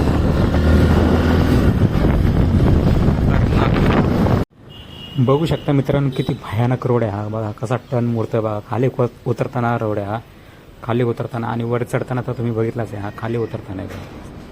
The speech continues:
फक्त टर्निंग घेतानाच किती प्रॉब्लेम होत असेल, बाकी टर्निंग घेतल्यावर तर आहे नॉर्मल आहे, पण टर्निंग घ्यायसाठीच किती प्रॉब्लेम होतो बघा रोड गाड्यांना. छोट्या तर गाड्या होतातच कशा ना कशा टर्निंग,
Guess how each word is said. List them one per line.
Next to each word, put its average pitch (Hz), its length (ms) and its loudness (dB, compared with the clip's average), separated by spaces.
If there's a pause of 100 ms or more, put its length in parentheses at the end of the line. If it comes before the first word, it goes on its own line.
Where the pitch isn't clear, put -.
(540)
फक्त - 180 -4 (160)
टर्निंग 147 280 2
घेतानाच 135 360 -2
किती 135 180 -6
प्रॉब्लेम 127 340 -4
होत 113 160 -4
असेल, 123 220 -4
बाकी 117 320 -4
टर्निंग 131 320 -4
घेतल्यावर 127 440 -2 (100)
तर 135 120 -4
आहे 131 200 -2
नॉर्मल 123 440 -2
आहे, 120 100 -4 (500)
पण 127 80 -4 (120)
टर्निंग 139 280 2
घ्यायसाठीच 123 580 -2
किती 127 240 -6
प्रॉब्लेम 117 380 -4
होतो 107 180 -6
बघा 107 260 -6
रोड 95 180 -8 (540)
गाड्यांना. 101 360 -4 (880)
छोट्या 113 240 0
तर 135 80 2
गाड्या 127 280 0
होतातच 131 380 -2
कशा 117 160 -4
ना 120 100 -4
कशा 117 260 -4 (120)
टर्निंग, 117 220 -2